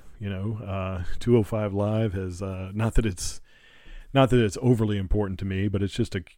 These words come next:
you know, sort of a curious, curiosity thing, I guess, is that, you know, we've seen two oh five go away from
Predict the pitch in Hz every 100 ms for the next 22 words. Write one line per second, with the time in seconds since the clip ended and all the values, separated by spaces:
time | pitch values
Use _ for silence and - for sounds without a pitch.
0 | - 110 104 92 90 107 95 92 - 113
1 | 107 98 - - - - - 110 98 107
2 | 104 98 92 95 90 92 92 92 101 -
3 | 98 87 85 92 90 _ - _ - -
4 | 104 95 95 98 98 - 110 101 113 101
5 | - 101 98 95 104 98 98 101 98 101
6 | 95 92